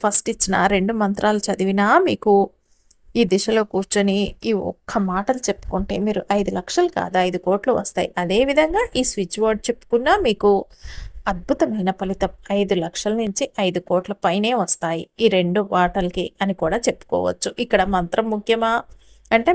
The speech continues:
మంత్రం ముఖ్యమే, చెప్పుకునే వారికి స్విచ్ వర్డ్ ముఖ్యమా అంటే స్విచ్ వర్డ్ ముఖ్యమే. కాబట్టి మీకు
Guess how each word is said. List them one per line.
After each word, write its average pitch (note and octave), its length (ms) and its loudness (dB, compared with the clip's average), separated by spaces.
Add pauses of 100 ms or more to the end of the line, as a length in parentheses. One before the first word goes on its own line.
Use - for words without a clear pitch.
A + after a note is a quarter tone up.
మంత్రం A3+ 360 2
ముఖ్యమే, F3+ 340 -4 (420)
చెప్పుకునే G#3 440 2
వారికి F#3+ 320 -2
స్విచ్ A#3 300 0
వర్డ్ B3 220 4
ముఖ్యమా A#3 380 0
అంటే A#3+ 200 0
స్విచ్ - 320 0
వర్డ్ A3+ 240 8
ముఖ్యమే. F#3 340 0 (140)
కాబట్టి A#3+ 420 4
మీకు C4+ 220 0